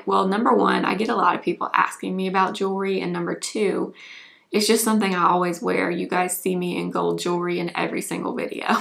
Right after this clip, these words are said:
<laughs> literally. So I'm always looking to try out new pieces, and I wanted to share this with you because I've really been loving the earrings and the necklace and wanted to share it.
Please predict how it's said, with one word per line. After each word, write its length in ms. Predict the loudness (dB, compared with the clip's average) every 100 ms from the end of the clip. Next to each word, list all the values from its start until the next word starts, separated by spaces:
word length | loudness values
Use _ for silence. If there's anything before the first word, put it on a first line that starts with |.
| -2
<laughs> 200 | _ _
literally. 600 | -2 0 0 -2 -4 -6
So 320 | -2 0 0 -4 -14 -8 -2
I'm 160 | 4
always 400 | 6 6 4 2
looking 360 | -2 -2 -4 -4
to 60 |
try 360 | -6 -2 0 0
out 400 | 0 2 2 0
new 180 | -6 -6
pieces, 1000 | -4 -2 0 -2 -2 0 0 0 0 -4 -10 -18 -8
and 300 | -4 -2 -2
I 60 | -2
wanted 280 | 0 -2
to 60 | -6
share 280 | -6 -6 -6
this 220 | -6 -6
with 180 | -6 -4
you 160 | -4 -4
because 640 | -8 -10 -10 -10 -12 -12 -10
I've 160 | -10
really 180 | -8 -8
been 200 | -6 -6
loving 340 | -4 -6 -6 -6
the 140 | -4
earrings 500 | -4 -4 -4 -6 -8 -16 -20 -20 _ -8
and 180 | -6 -4
the 60 |
necklace 560 | -6 -8 -8 -10 -10 -12
and 140 | -8 -8
wanted 240 | -8 -10
to 60 | -8
share 260 | -8 -10
it. 140 | -12